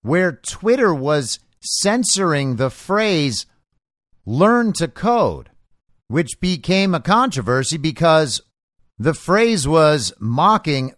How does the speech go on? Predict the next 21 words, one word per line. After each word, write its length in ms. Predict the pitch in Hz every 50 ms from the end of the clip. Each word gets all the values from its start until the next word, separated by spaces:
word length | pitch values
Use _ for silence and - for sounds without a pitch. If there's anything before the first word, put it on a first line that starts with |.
| _
people 600 | - - 202 208 151 - 170 165 147 131 - _ _
like 440 | 90 92 101 143 180 220 - - -
Twitter 380 | - - 208 226 240 220 180 143
employees 760 | 123 113 - - 117 117 110 110 117 117 120 120 - - - _ _ _ _ -
who 200 | - 196 190 170
thought 420 | - - - 208 214 226 226 156
that 400 | 131 170 165 165 160 160 - -
laid 420 | 113 123 113 120 156 190 208 208 190
off 440 | 170 160 160 160 147 139 - - -
coal 320 | - - 185 202 208 202
miners 680 | 180 147 131 123 120 120 113 117 113 113 104 - - - _ _ _ _ _
should 240 | - - 180 185 135
just 260 | 180 190 170 - -
find 540 | - - - 202 196 196 202 208 196 180 170
new 200 | 175 185 185 175
jobs 520 | 135 117 175 180 185 185 170 151 120 110
in 100 | 135 143
high-tech 720 | 135 - - 143 165 165 165 - - - 170 160 147 - -
industries 880 | - 156 175 190 196 175 151 - - - 120 123 120 117 117 - - - _ _ _ _ _ _ _ _ -
like 320 | 92 120 147 160 156 -
Twitter. 500 | - - - 151 190 196 156 95 69 -